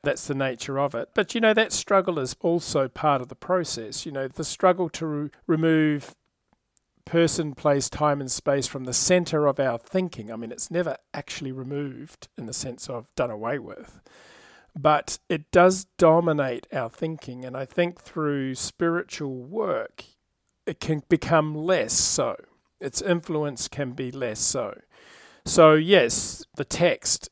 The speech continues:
is written in person, place, time and space. It's written in a historical form here. But you know that there's more here than meets the eye, right? You know that.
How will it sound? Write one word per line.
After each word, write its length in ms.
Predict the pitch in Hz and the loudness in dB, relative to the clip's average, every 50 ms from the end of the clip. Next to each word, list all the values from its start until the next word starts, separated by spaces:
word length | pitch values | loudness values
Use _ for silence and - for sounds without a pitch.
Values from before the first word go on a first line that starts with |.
| - | -8
is 480 | - 139 131 123 117 120 123 - - - - - | -6 -6 -4 -4 -4 -6 -4 -4 -6 -6 -6 -4
written 400 | 143 165 180 - - 147 117 113 | -2 0 0 0 -2 -4 -6 -6
in 160 | 117 117 113 | -8 -10 -10
person, 400 | 113 - 143 127 - - 127 120 | -8 -6 -6 -4 -4 -6 -6 -8
place, 380 | - - 127 113 113 107 - | -6 -4 -4 -2 -2 -4 -6
time 340 | - - 135 131 120 113 107 | -6 -6 -6 -8 -8 -8 -10
and 100 | 107 107 | -12 -12
space. 540 | - - - - 160 143 98 85 - - - | -12 -8 -6 -6 -6 -6 -6 -8 -8 -8 -8
It's 220 | 135 135 - - 139 | -10 -12 -14 -12 -10
written 320 | 131 143 - - 131 117 | -8 -10 -8 -10 -10 -12
in 140 | 110 113 110 | -12 -10 -10
a 80 | 110 104 | -10 -10
historical 720 | - 123 - - - - 123 120 123 123 - _ - 110 | -8 -6 -6 -6 -4 -4 -4 -4 -6 -8 -12 _ -18 -18
form 480 | - - - - 160 165 175 180 175 151 | -18 -16 -12 -10 -8 -6 -6 -8 -8 -12
here. 340 | 117 - 113 87 78 - - _ _ _ - - - - - - - - _ _ | -12 -14 -14 -14 -14 -14 -16 _ _ _ -20 -20 -20 -20 -20 -20 -20 -20 _ _
But 360 | - 170 147 156 139 - - _ _ _ _ _ _ _ _ _ | -20 -2 2 2 2 2 0 _ _ _ _ _ _ _ _ _
you 260 | - 170 151 147 139 135 | -10 -6 -4 -4 -4 0
know 520 | 135 151 170 190 170 120 101 98 - - _ _ _ _ _ _ _ _ _ _ _ _ _ _ _ _ - | 2 4 6 6 6 4 0 -4 -10 -16 _ _ _ _ _ _ _ _ _ _ _ _ _ _ _ _ -2
that 280 | - 127 117 - _ | 0 0 0 0 _
there's 220 | - 135 127 - - | -6 -6 -6 -6 -6
more 520 | 143 135 131 123 113 120 117 110 120 - _ _ _ _ _ _ | -6 -4 -4 -4 -4 -4 -6 -6 -8 -12 _ _ _ _ _ _
here 540 | - - 175 175 165 135 110 101 101 127 - _ _ _ | -2 4 6 6 6 6 4 2 -2 -6 -10 _ _ _
than 220 | - 135 123 123 | -4 -4 -2 -4
meets 280 | 131 123 120 - - - | -6 -8 -6 -6 -6 -6
the 160 | - 135 143 | -4 0 4
eye, 300 | 160 175 160 107 98 95 | 4 4 4 4 0 -4
right? 300 | - 101 110 120 - - _ - | -6 -6 -6 -6 -6 -8 _ -18
You 180 | 240 160 127 | -14 -14 -12
know 320 | 120 123 143 160 190 190 175 | -6 2 4 6 6 4 4
that. 400 | - 76 - - - - - | 0 -6 -10 -12 -16 -18 -20